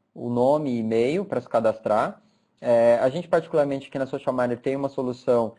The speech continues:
que envolve o Social Login, que eu acho bastante interessante. Quer ver, ó? O próximo exemplo aqui, não sei se vocês estão reparando, mas é, é só, isso aqui é só uma simulação, tá? Então, imagina ali dentro do site,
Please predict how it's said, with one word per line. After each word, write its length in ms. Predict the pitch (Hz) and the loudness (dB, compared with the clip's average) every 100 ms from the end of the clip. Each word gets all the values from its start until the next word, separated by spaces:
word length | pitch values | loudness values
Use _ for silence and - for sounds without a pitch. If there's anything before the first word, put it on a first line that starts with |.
| _ _ _ | _ _ _
que 140 | - | -8
envolve 480 | 135 117 131 165 151 | -4 4 6 6 2
o 60 | |
Social 340 | 131 127 120 123 | -6 -8 -6 -6
Login, 380 | 117 113 110 107 | -6 -6 -10 -6
que 120 | 127 | -2
eu 60 | |
acho 220 | 117 117 120 | 0 0 -2
bastante 380 | 110 - 139 | -2 -4 -10
interessante. 680 | 151 127 113 - 117 151 165 | -8 -4 -4 -2 0 0 -2
Quer 100 | - | -6
ver, 180 | 110 123 | -2 0
ó? 120 | 101 - _ _ _ | 0 -4 _ _ _
O 80 | - | -8
próximo 360 | - 131 131 135 | 2 2 2 -4
exemplo 360 | 117 120 120 | -4 -4 -4
aqui, 400 | 107 - 147 120 _ _ _ _ _ _ _ _ - | -6 -6 -8 -8 _ _ _ _ _ _ _ _ -14
não 80 | |
sei 120 | 127 123 | -8 -8
se 80 | |
vocês 100 | - | -10
estão 140 | 117 117 | -8 -6
reparando, 500 | 110 113 135 123 110 - _ _ _ _ | 0 4 4 2 -2 -16 _ _ _ _
mas 260 | - 113 110 | -4 -2 4
é, 220 | 120 120 | 4 4
é 100 | - | 0
só, 160 | 139 - | -4 -6
isso 160 | 131 143 | -8 -6
aqui 100 | 143 | -4
é 20 | |
só 140 | - | -2
uma 120 | 170 175 | -2 -2
simulação, 720 | 165 147 131 123 - 127 170 | -4 0 2 2 2 2 2
tá? 160 | 151 127 | 0 -2
Então, 180 | 120 | -4
imagina 300 | 120 120 131 | -6 -6 -4
ali 120 | 120 120 | -6 -4
dentro 340 | 117 120 127 | -6 -8 -8
do 100 | 131 | -8
site, 460 | 131 123 131 147 | 0 2 2 -2